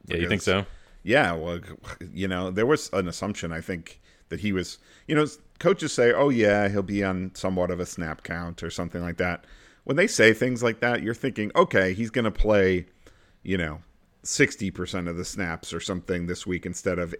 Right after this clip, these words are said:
Speaker 2: eighty like he will next week," <laughs> you know,
Speaker 1: Right.
Speaker 2: something like that. They never in their wildest imagination would have thought that,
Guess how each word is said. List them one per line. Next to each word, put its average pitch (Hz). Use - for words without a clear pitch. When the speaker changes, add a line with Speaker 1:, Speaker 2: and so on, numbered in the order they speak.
Speaker 2:
eighty 98
like 85
he 98
will 85
next 87
week," 80
<laughs> 95
you 120
know, 92
Speaker 1:
Right. 95
Speaker 2:
something 113
like 85
that. 87
They 104
never 123
in 104
their 95
wildest 92
imagination 92
would 87
have 85
thought 92
that, 87